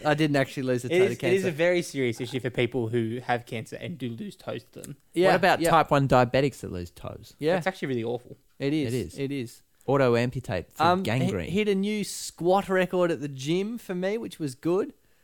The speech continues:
Speaker 1: Making it tougher and tougher to fit into skinny jeans, but that's fine. Work,
Speaker 3: <laughs>
Speaker 1: great. <laughs> Life, great. Church, great. Love it all. Love it all. I'm on a high this week. Feeling great.
Speaker 3: Very good.
Speaker 1: Yeah.
Speaker 2: Very nice.
Speaker 3: Oh, what are we gonna talk about today, Michael?
Speaker 2: Well, if I didn't say it enough to start with,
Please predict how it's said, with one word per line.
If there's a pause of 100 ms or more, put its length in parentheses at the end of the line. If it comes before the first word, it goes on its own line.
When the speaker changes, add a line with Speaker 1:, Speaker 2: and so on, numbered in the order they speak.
(140)
Speaker 1:
Making
it
tougher
and
tougher
to
fit
into
skinny
jeans,
but
that's
fine. (400)
Work, (120)
Speaker 3:
<laughs>
Speaker 1:
great. (360)
<laughs>
Life,
great.
Church,
great.
Love
it
all.
Love
it
all.
I'm
on
a
high
this
week. (340)
Feeling
great. (540)
Speaker 3:
Very
good.
Speaker 1:
Yeah.
Speaker 2:
Very
nice.
Speaker 3:
Oh,
what
are
we
gonna
talk
about
today,
Michael?
Speaker 2:
Well,
if
I
didn't
say
it
enough
to
start
with,